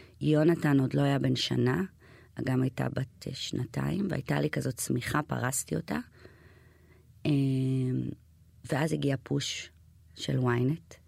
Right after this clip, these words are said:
אה, גננת בת עשרים ואחת, חשודה מראש העין, ו-,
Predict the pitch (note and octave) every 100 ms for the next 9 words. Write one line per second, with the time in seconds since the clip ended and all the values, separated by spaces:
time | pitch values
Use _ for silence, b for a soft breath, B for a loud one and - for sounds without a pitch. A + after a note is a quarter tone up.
0 | b b b b b b b - C3+ B2+
1 | C3+ D3+ E3 D3 C#3 C3 - C3 B2 A#2+
2 | - F2 F3 - - A2+ - A#2+ D3 D3
3 | C3 C3 C3+ C#3 - B2 A#2+ - - C#3+
4 | C#3 A#2+